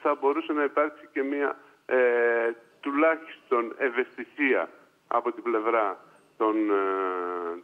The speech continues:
των δημάρχων, που, που σε κάποιους άλλους υπάρχουν, σε κάποιους άλλους δήμους την, τη βλέπουμε, να μην συνεδριάζουν αυτές οι επιτροπές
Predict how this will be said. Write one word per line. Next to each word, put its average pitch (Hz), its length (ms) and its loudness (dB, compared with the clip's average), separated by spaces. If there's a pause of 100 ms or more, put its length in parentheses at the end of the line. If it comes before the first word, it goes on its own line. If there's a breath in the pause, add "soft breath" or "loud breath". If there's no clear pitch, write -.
των 98 240 -2
δημάρχων, 101 420 -4
που, - 140 -8
που 139 240 0 (100)
σε 135 80 -8
κάποιους - 360 -6
άλλους 117 240 0
υπάρχουν, - 460 -4
σε - 100 -14
κάποιους 101 380 -10
άλλους 101 240 -2
δήμους 98 400 -4 (380 soft breath)
την, 101 220 -4
τη 104 100 -6
βλέπουμε, 123 540 -4 (280 loud breath)
να 165 200 0
μην 185 280 0
συνεδριάζουν 101 640 0
αυτές 117 280 -6
οι 120 40 -6
επιτροπές - 540 -4